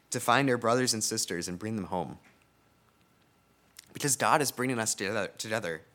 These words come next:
and is sparing no expense to do it, even including his own son. God has something wonderful going on in this church. It's fulfillment of all kinds of promises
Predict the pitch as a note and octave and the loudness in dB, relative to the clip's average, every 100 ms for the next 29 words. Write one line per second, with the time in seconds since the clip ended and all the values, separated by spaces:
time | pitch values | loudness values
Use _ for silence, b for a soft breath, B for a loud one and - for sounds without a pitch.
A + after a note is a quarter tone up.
0 | _ b b b B2 - C#3 C3+ A#2+ B2 | _ b b b 0 2 2 0 0 0
1 | C3+ - A#2+ - G#2 G2+ D#2 - _ - | 0 -2 -2 -2 -2 -4 -4 -8 _ -10
2 | B2 C#3 B2+ B2+ B2+ G#2+ F#2+ G2 G2+ - | -4 -2 -2 -4 -4 -4 -4 -4 -4 -4
3 | F#2 D#2+ C#2 _ _ _ _ _ _ _ | -4 -6 -10 _ _ _ _ _ _ _
4 | _ _ - - - b b b b b | _ _ -20 -20 -20 b b b b b
5 | - A2 C#3+ B2 B2 A#2 G#2 G2+ B2 A#2 | 0 4 6 6 4 2 -4 -2 -2 -2
6 | F#2 F2+ G2+ F#2+ G2+ F2 E2+ - - G2 | -4 -2 -2 0 -2 -2 -2 -2 0 -4
7 | - - - _ _ _ B B B B | -4 -8 -10 _ _ _ B B B B
8 | B2+ C#3 - D3 E3 C3 - B B B2 | 0 0 2 2 2 0 -4 B B -6
9 | - C#3 D#3+ D#3 C3 A#2+ - G#2+ A#2 - | 0 2 2 2 0 -2 -2 0 2 -2
10 | C#2+ C2+ - | -4 -10 -12